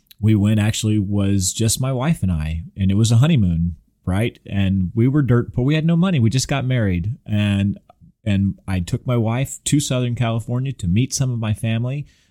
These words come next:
This is a few months after we got married, but that was basically when we had our honeymoon, and we went to Disneyland. And, um, you know, that was the first time as a family that we went together.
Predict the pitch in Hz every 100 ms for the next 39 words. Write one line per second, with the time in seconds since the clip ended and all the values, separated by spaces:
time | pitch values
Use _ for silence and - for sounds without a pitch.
0 | - 101 107 101 - 120 113 107 110 110
1 | 110 110 107 107 107 123 110 95 104 -
2 | 107 107 104 104 104 101 107 104 113 117
3 | 127 151 - _ _ _ 101 104 110 120
4 | 117 110 110 117 113 113 143 151 _ _
5 | _ _ - 107 104 104 101 92 - 107
6 | 101 98 87 110 104 95 110 123 117 -
7 | 120 - 117 104 98 - 120 123 123 107
8 | 107 92 92 - 95 127 143 92 85 98
9 | 117 87